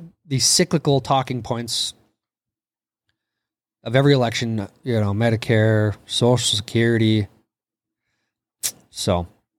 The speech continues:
<clears throat> that is an unst-, unsustainable program, though, that is for sure.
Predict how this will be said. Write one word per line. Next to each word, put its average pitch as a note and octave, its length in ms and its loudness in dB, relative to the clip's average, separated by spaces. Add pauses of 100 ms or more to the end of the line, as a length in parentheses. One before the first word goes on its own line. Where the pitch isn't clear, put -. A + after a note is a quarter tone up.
(520)
<clears throat> - 920 -20
that E3+ 440 4
is E3+ 140 4
an D#3+ 120 4
unst-, D3 580 0
unsustainable D3 560 2
program, G#2+ 360 0
though, F#2+ 100 0
that G#2+ 120 2
is G2 140 -2
for F#2+ 120 -6
sure. F#2 320 -4